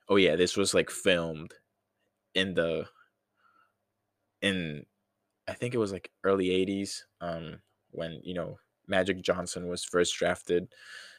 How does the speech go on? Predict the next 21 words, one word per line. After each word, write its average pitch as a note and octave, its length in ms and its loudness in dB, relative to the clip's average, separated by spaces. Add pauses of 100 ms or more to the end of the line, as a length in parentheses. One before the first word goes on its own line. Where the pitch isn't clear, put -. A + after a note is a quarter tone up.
(140)
and, E2+ 420 -2 (160)
you F#2 120 -10
know, D#2+ 200 -8 (260)
the - 60 4
Showtime E2+ 480 2
Lakers E2+ 340 -2
were F2 80 4
born E2 380 -2
and E2+ 120 -6
all E2+ 100 -2
that D#2+ 200 2
stuff." - 420 -2 (1200)
Um, F2 400 2 (540)
so F#2 280 6 (120)
that, F#2 180 4
that's G2+ 220 6
kinda G#2+ 260 2
unique. F2+ 460 0 (600)
And G2+ 120 -2 (100)
also, C3 600 6 (920)
um, F2+ 680 8